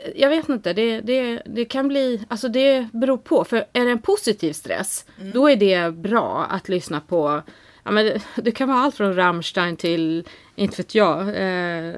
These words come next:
Speaker 1: vad som, alltså, jag menar Gojira eller vad som helst.
Speaker 2: Mm.
Speaker 1: Och så. Men om det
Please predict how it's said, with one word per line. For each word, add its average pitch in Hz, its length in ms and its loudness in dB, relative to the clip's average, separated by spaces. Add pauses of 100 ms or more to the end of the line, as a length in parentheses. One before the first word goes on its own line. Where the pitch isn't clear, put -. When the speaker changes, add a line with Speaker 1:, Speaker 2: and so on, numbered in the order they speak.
(140)
Speaker 1:
vad 190 240 -4
som, 190 260 -6
alltså, 196 460 0 (800)
jag 254 120 -2
menar 214 280 2
Gojira 180 640 0
eller 170 220 -4
vad 196 160 -4
som 190 120 -6
helst. 208 320 -2
Speaker 2:
Mm. - 120 -20 (300)
Speaker 1:
Och - 160 -6
så. 208 320 -6
Men 196 280 -4
om 196 180 -4
det 190 280 -2